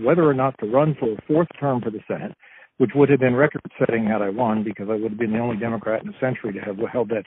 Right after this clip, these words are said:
seat for four terms, or to run for Congress. Uh, I had not intended to run for Congress. However, our incumbent congressman decided to retire without providing any advance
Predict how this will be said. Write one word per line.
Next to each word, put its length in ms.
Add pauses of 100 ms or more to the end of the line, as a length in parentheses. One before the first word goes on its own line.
seat 180
for 140
four 160
terms, 400 (720)
or 420 (160)
to 280
run 240
for 80
Congress. 400 (580)
Uh, 300
I 80
had 240 (140)
not 200
intended 420
to 60
run 220
for 120
Congress. 460
However, 440
our 120
incumbent 480
congressman 720 (100)
decided 420
to 80
retire 480
without 340
providing 480
any 180
advance 360